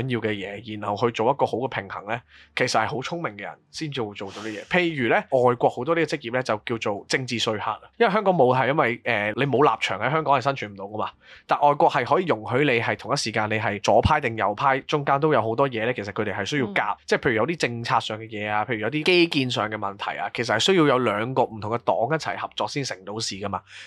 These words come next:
Speaker 1: 咁佢哋就好需要啲政治說客呢，係佢哋冇任何自己嘅立場啦，本身，而佢哋嘅人脈又好廣啦，即係佢哋識得晒所有人㗎。即係總之係譬如你係，呃，呃，共和黨嘅，嘅領袖呢，同佢呢都會夜晚食下飯嘅。咁另一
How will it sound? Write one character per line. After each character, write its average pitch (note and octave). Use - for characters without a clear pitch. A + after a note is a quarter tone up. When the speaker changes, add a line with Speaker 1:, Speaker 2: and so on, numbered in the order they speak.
Speaker 1:
咁 A#3
佢 G#3+
哋 D#3+
就 B2
好 A#2+
需 G3
要 D#3
啲 D#3+
政 B2
治 A2+
說 A2+
客 A2+
呢， B2+
係 A#2
佢 A#2+
哋 A2+
冇 G#2+
任 G#2+
何 G2
自 -
己 C#3+
嘅 C3+
立 G#2+
場 F#2+
啦， A2+
本 G#2+
身， A#2+
而 A#2+
佢 A#2+
哋 C#3
嘅 C3
人 G2+
脈 G#2
又 G#2
好 G#2
廣 G#2+
啦， A#2
即 G3+
係 -
佢 -
哋 -
識 G3
得 D#3+
晒 A#2+
所 A#2+
有 A#2
人 F#2
㗎。 G2
即 C3+
係 -
總 C#3+
之 D#3
係 B2
譬 A#2+
如 G2+
你 A2+
係， A2
呃， G#2
呃， G#2
共 A#2+
和 G#2
黨 G#2
嘅， B2
嘅 A#2
領 A2
袖 G#2
呢， A#2+
同 G#2
佢 G#2+
呢 A#2+
都 C#3
會 B2
夜 G#2+
晚 G#2+
食 A#2+
下 G2
飯 F#2
嘅。 F#2+
咁 E3
另 C#3
一 C#3+